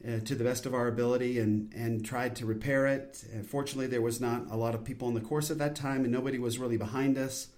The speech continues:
So we took some time and talked. But I realized – that Canyon was struggling,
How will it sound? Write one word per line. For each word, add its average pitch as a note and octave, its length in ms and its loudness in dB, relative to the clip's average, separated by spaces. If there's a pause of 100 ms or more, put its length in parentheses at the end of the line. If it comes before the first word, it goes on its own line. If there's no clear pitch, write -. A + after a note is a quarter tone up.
(360)
So - 160 -4
we B2+ 80 0
took D#3+ 180 0
some C#3 180 4
time C3+ 320 4
and A#2 140 4
talked. D3 420 0 (720)
But D3+ 160 4
I E3 40 6
realized – E3 680 6 (720)
that C#3 300 2
Canyon F#3 380 8
was D3 140 6
struggling, D#3 680 6